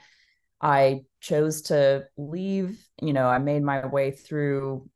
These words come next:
initially, uh, got a job as a, as a brand planner at an advertising agency, um, and then moved into software.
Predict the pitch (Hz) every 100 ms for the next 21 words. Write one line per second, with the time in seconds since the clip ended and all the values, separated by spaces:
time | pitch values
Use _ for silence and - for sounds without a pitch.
0 | _ 156 170 175 170 151 143 139 139 -
1 | - 135 120 92 85 85 143 139 139 139
2 | 127 127 135 135 131 120 - 143 135 117
3 | - 151 160 156 170 151 143 139 127 -
4 | 107 - 156 147 147 143 139 139 131 131
5 | 139 135 131 123 135 _ _ _ _ _
6 | 156 143 135 123 135 151 143 143 135 131
7 | 131 123 - - 147 165 - 123 98 120
8 | 165